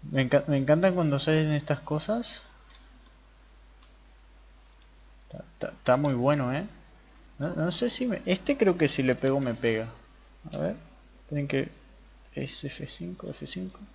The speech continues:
Eh, no, no lo devuelvo. Uy. Uy. Perdón. Uy.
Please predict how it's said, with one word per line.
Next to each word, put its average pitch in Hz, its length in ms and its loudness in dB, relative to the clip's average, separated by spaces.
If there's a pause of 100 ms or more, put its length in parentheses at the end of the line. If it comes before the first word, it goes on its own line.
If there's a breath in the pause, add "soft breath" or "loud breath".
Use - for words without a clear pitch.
(1900)
Eh, 143 200 0
no, 127 180 -2
no 120 180 -4
lo 117 120 -4
devuelvo. 110 360 -4
Uy. 120 120 -4 (1700)
Uy. - 100 -2 (1000)
Perdón. 127 380 -4 (560)
Uy. 156 120 0